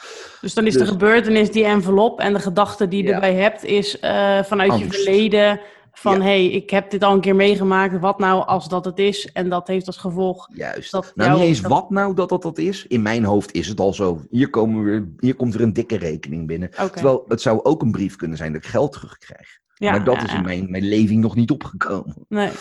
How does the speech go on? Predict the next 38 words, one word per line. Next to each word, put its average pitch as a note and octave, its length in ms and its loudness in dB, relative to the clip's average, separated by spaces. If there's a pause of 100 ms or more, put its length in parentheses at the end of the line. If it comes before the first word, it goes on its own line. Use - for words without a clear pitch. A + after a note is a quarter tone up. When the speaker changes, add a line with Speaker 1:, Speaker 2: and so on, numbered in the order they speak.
Speaker 2:
nee. G3+ 280 -8
Speaker 1:
Dus G#2+ 220 -2
want G#2 180 2
mijn F#2+ 200 0
ervaring F#2+ 580 -4
is A2 180 -4
dat G#2 120 0
het G#2 140 -4
wel G2 120 -2
rotzooi F2+ 540 -6
zal - 200 -16
zijn. - 280 -20
Nou, E2+ 240 -10
heel A2 280 2
veel - 280 -6
fobieën G#2 760 -6
zijn F2+ 220 -8
gebaseerd F2 540 -6
op E2 100 -12
dit D#2+ 140 -12
soort D2+ 180 -14
denkfouten. C#2 640 -12 (260)
Heel B2+ 160 2
veel B2+ 140 -4
stoornissen C#3+ 720 -4
ook. G2+ 400 -8 (460)
Heel A#2 160 2
veel G#2 120 -4
zelfbeeldproblemen F#2 1080 -4
ook. - 460 -12
Speaker 2:
Hm. A3 120 -6 (180)
Speaker 1:
Komen - 280 -6
allemaal C3+ 380 -2
door G#2 180 -4
een G2 140 -4
denkfout A2+ 600 -4
over G#2+ 320 -4
onszelf. - 720 -14